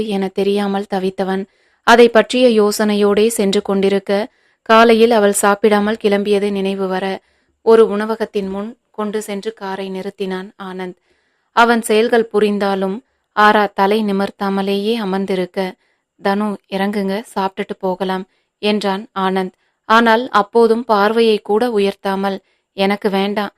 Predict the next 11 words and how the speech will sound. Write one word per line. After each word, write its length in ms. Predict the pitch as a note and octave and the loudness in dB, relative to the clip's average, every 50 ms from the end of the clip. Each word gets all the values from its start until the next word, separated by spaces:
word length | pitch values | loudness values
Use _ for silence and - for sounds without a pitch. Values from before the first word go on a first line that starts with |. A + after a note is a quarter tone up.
| _ _ _ _ _ _ - | _ _ _ _ _ _ -2
என்று 240 | G#3+ A3+ A3 A3+ G#3+ | -2 0 0 0 0
மட்டும் 340 | G3+ G3+ G3 - A3 G3+ F#3+ - - - - | 0 -2 -2 -2 -2 -4 -4 -6 -8 -4 -2
பதிலளித்து 540 | G3+ G3 G3+ G#3+ G#3 G3 F#3+ F#3+ - G3+ F#3+ | 0 2 2 2 2 0 0 -2 -2 -2 -2
இருந்தாள் 460 | F#3+ F#3+ G3 G3 G3 G3 F#3+ F#3 G3+ G#3 - | -2 -2 -2 -4 -4 -6 -6 -8 -8 -10 -10
ஆரா. 300 | G3+ G3 G3 G3 G3+ G3 F#3+ - _ _ _ _ _ _ A3+ | -8 -6 -6 -4 -6 -8 -10 -12 _ _ _ _ _ _ -4
"ஏன் 200 | A#3 B3 C4 B3+ | -2 -2 0 0
வேண்டாம்?" 420 | A3+ G#3+ G#3+ G#3 G#3+ G#3+ G#3+ A3 - _ _ _ _ _ - | -2 -2 -2 -2 -2 -4 -4 -6 -10 _ _ _ _ _ -4
என 200 | G#3 G#3+ G#3+ G3+ | -2 -2 -2 -2
கோபமாக 680 | - - G#3+ G#3+ A3 A#3 A3+ A3 A3 G#3 - B3 B3 | -2 -2 -2 0 0 0 0 0 -2 -2 -2 -4 -4
கேட்க 400 | A#3+ - G3+ G3+ - _ A3 G#3 | -2 -2 -2 -2 -2 _ -6 -4
நினைத்தாலும் 640 | G#3 G3 F#3 F#3+ G3 - - G3+ G3 G3 F#3+ F#3+ | -4 -2 -4 -4 -6 -6 -6 -6 -4 -4 -6 -6